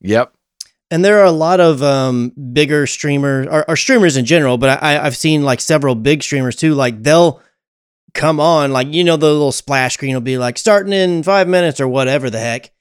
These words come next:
Speaker 2: And then their first thirty, forty, maybe
Speaker 1: Yep.
Speaker 2: first hour or two is under the just chatting before they actually start playing any game.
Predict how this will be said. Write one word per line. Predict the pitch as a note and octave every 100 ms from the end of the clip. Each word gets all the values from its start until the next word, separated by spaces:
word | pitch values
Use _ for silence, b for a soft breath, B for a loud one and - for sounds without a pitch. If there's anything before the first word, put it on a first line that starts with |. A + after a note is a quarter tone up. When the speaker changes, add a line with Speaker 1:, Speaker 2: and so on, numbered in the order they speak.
| _ _ _ _
Speaker 2:
And | D3
then | E3+ D#3+
their | E3
first | - F3+ F3+ - - - _ _
thirty, | _ D3 D#3+ E3+
forty, | C3 D#3+ E3 D#3+ D#3+ - _ _ _ _ C3+
maybe | D3 C3+ C#3+ C#3
Speaker 1:
Yep. | B2
Speaker 2:
first | C3+ - - B2
hour | D3+ F#3 D3+
or |
two | C3+ D3 D3+
is | D3+ C#3
under | D3+ D#3
the | C#3 B2
just | C3+ C#3+
chatting | - D#3+ D#3+ C#3+
before | B2 - D3+
they | C#3
actually | C3+ C#3 D3+
start | C3+ C#3 -
playing | - C#3 C3+ B2+
any | A#2+
game. | G#2+ B2 A#2 E2 F2